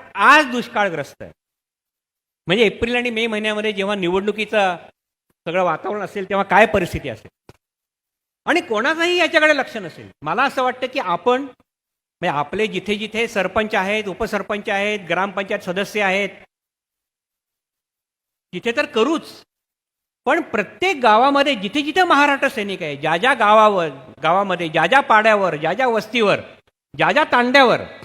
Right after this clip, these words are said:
महाराष्ट्र नवनिर्माण सेनेचा झेंडा आहे, तिथे दुष्काळामध्ये पिण्याच्या पाण्यापासून कोणी वंचित राहणार नाही,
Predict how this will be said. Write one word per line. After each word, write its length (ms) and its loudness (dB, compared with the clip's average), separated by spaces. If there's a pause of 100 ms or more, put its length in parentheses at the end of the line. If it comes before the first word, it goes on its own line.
(1300)
महाराष्ट्र 440 2
नवनिर्माण 460 0
सेनेचा 320 -6
झेंडा 420 -2
आहे, 260 -2
तिथे 260 -10
दुष्काळामध्ये 960 -2 (2250)
पिण्याच्या 380 0
पाण्यापासून 680 -4
कोणी 240 -6
वंचित 360 -6
राहणार 260 -4
नाही, 360 -4